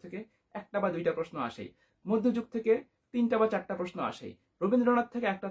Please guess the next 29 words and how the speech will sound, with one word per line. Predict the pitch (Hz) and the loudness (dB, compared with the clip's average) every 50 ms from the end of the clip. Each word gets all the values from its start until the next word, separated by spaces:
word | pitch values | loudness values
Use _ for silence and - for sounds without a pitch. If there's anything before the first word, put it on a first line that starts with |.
| 190 - | -8 -6
থাকেই, | 156 131 - 107 98 - - | -8 -8 -8 -10 -14 -10 -6
কাজী | 165 170 180 214 | -4 -4 -2 0
নজরুল | 220 220 226 226 220 | -2 -2 -2 -4 -6
ইসলাম | 220 - 226 220 | -8 -6 -6 -8
থেকে | 220 220 220 190 | -6 -6 -6 -8
একটা | 185 - 196 185 - | -8 -8 -10 -14 -14
থাকেই, | - - - 101 - - - | -14 -18 -16 -16 -16 -14 -12
তারপরে | 135 143 - 160 170 175 | -12 -8 -6 -2 -2 0
মুক্তিযুদ্ধ | 190 202 - - 240 220 233 233 | -2 -2 -4 -6 -8 -6 -4 -4
ভিত্তিক | 233 233 233 - | -4 -4 -6 -6
সাহিত্যকর্ম | 208 190 196 185 190 196 208 202 208 208 | -6 -6 -6 -6 -8 -6 -6 -4 -4 -4
থেকে | 202 214 202 | -4 -6 -6
একটা | 175 175 - 180 185 - | -6 -8 -8 -12 -14 -14
থাকেই। | 151 - - - - _ _ _ _ _ _ _ _ - | -16 -14 -16 -18 -20 _ _ _ _ _ _ _ _ -2
এরকমভাবে | 226 269 285 294 302 311 294 285 262 226 233 262 349 - _ _ _ _ | -2 0 0 0 0 2 4 4 6 6 6 4 4 0 _ _ _ _
আপনি | - 180 190 - 240 254 269 | -4 -4 -2 -2 -2 0 2
যখন | 247 262 262 262 254 254 | 4 4 4 2 -2 -2
পুরো | - 226 226 233 233 | -2 -2 -2 -2 -2
সিলেবাসটা | - - 226 214 220 220 214 220 220 - - 220 220 214 | -2 -2 0 2 4 4 4 4 2 0 -2 0 0 0
দেখে | 143 135 160 170 175 - 226 233 226 | 0 -2 -4 -6 -4 -4 -4 -4 -2
নিয়ে | 220 214 208 214 214 - | -2 -2 -2 -4 -4 -6
প্রশ্ন | 175 175 - 214 202 | -6 -6 -6 -8 -8
বিশ্লেষণ | 220 220 - 247 233 254 240 233 | -8 -8 -8 -8 -6 -6 -6 -4
করবেন, | - 175 - - 175 262 302 - - | -4 -4 -2 -2 -2 -4 -4 -6 -8
তখন | - 185 - 233 220 | -8 -6 -4 -2 0
দেখবেন | 214 208 190 220 226 | 0 0 0 0 -2
পুরো | 226 - 220 220 220 | -2 0 2 2 2
সিলেবাসের | 220 - 214 208 202 208 208 208 185 | 2 0 -4 -4 -4 -4 -4 -4 -2
অনেক | 156 147 147 156 | -2 -2 -2 -4